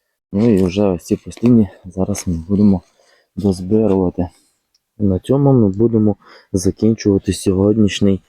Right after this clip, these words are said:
похід по білі гриби. Тому що мокро, дощ і... Мені дуже стало вже холодно. Я дуже сильно промок в ноги,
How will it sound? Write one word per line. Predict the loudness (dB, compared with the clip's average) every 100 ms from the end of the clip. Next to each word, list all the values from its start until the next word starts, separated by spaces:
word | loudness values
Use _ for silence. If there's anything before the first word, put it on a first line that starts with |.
| _ _ _ -4
похід | -4 0 -2 0
по | -4
білі | 0 0 0
гриби. | 0 0 0 -2 -2 -10 _ _ _ _
Тому | 0 2 2
що | 0 -4 -4 _ _ _ _ _ _ _ _ -2
мокро, | 0 2 0 -2 -4 _ _ -6
дощ | -2 0 0 -2 -12 -18 _ _ _ _ _ _ _ _ _ _
і... | 2 4 4 4 2 -2 -18 _ _ _ _ _ _ _ _ _ _ _ _ _ _ -2
Мені | 2 2
дуже | 2 0
стало | -2 -4 -2
вже | -2 -2 -2
холодно. | -4 -4 0 2 2 2 2
Я | 2 -2 -10 _ _ _ _ _ -4
дуже | -2 0 0
сильно | -2 0 -2
промок | -2 -2 2 2 0 0
в |
ноги, | 2 2 2 2 0